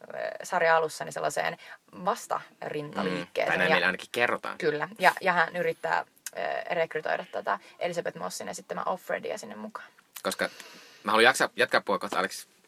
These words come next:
Speaker 2: Bledelistä, mutta koska silloin kun hän sanoi tästä vastarintaliikkeestä, niin mä olin silleen, "Voi ei, nyt toi on se ai." Että
Speaker 1: Joo.
Speaker 2: toi yrittää huijata
Speaker 1: Mä
Speaker 2: ton
Speaker 1: olin kanssa
Speaker 2: Mossin
Speaker 1: silleen,
Speaker 2: ton.
Speaker 1: että
Speaker 2: Mä
Speaker 1: älä
Speaker 2: olin
Speaker 1: mene
Speaker 2: silleen, "Älä
Speaker 1: sinne.
Speaker 2: mene sinne, älä mene sinne."
Speaker 1: Mutta sit käykin ilmi, että se ilmeisesti on
Speaker 2: Mm.
Speaker 1: ihan oikeasti
Speaker 2: Ilmeisesti
Speaker 1: siellä.
Speaker 2: on. Ja se, ja se oli siis, siis me ollaan katsottu tää kolme jaksoa,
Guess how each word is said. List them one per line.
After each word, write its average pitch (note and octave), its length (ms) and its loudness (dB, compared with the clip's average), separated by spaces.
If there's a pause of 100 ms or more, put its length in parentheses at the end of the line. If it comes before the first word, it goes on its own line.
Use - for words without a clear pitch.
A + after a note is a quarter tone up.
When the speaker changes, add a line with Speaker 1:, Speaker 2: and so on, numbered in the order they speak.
(120)
Speaker 2:
Bledelistä, G#2+ 460 2
mutta E2+ 240 -4 (280)
koska G2 220 -6
silloin A2+ 200 0
kun F#2 60 0
hän F#2+ 60 0
sanoi C#3 260 8
tästä G2 200 -4
vastarintaliikkeestä, E2 760 -2
niin G2 40 2
mä G#2 60 6
olin G2+ 140 4
silleen, F#2+ 180 4 (240)
"Voi G#2 160 6
ei, F#2+ 160 6 (240)
nyt A2 140 -4
toi C#3+ 220 12
on A2 80 4
se G#2+ 100 -2
ai." G2+ 260 6
Että - 120 -6 (200)
Speaker 1:
Joo. G#3+ 140 12
Speaker 2:
toi C#3 80 12
yrittää C3 260 8
huijata D3 220 10
Speaker 1:
Mä - 40 4
Speaker 2:
ton C3 80 8
Speaker 1:
olin B2+ 80 8
kanssa C3+ 240 8
Speaker 2:
Mossin - 0 -
Speaker 1:
silleen, - 120 8
Speaker 2:
ton. - 100 6
Speaker 1:
että - 40 10
Speaker 2:
Mä - 60 10
Speaker 1:
älä - 60 12
Speaker 2:
olin - 120 10
Speaker 1:
mene - 100 6
Speaker 2:
silleen, F3 140 8
"Älä F3 40 12
Speaker 1:
sinne. F#3 140 8
Speaker 2:
mene G3 80 8
sinne, F#3 280 6
älä F#3 100 6
mene F#3+ 160 4
sinne." F3 420 0
Speaker 1:
Mutta A#3+ 220 2
sit F#4+ 200 0
käykin D#4+ 280 4
ilmi, C4+ 160 -2
että A#3+ 160 -6
se - 140 0 (260)
ilmeisesti F#3 360 -4
on G#4 100 6
Speaker 2:
Mm. G4 60 4
Speaker 1:
ihan C4 60 2 (100)
oikeasti E3 100 6
Speaker 2:
Ilmeisesti A2+ 260 2
Speaker 1:
siellä. D#3+ 200 0
Speaker 2:
on. G#2 80 0
Ja G#2+ 60 4
se, - 160 4
ja A2+ 140 4
se C3 120 6
oli A#2+ 160 6
siis, - 300 -2 (480)
siis - 500 -4
me A2+ 140 2
ollaan A#2 240 6
katsottu - 200 -2
tää G2+ 80 2
kolme D3+ 260 6
jaksoa, D#3 380 0